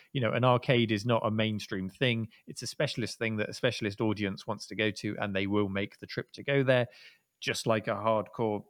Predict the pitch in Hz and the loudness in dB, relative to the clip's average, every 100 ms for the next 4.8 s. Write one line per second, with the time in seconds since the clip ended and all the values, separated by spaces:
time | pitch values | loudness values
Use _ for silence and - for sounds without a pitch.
0 | - - 127 123 123 113 - - - - | -8 0 0 2 2 2 0 -10 -20 -8
1 | - 123 110 117 113 120 - - 131 110 | 2 4 6 4 6 4 -2 -2 -2 0
2 | 107 107 104 110 117 107 104 113 104 101 | -4 -6 -8 -4 -2 0 2 4 4 4
3 | 98 - 95 92 110 233 202 123 - 98 | 0 0 -2 -2 0 2 0 -2 -2 -6
4 | - 101 98 110 90 87 85 | -4 0 0 0 -2 -2 -2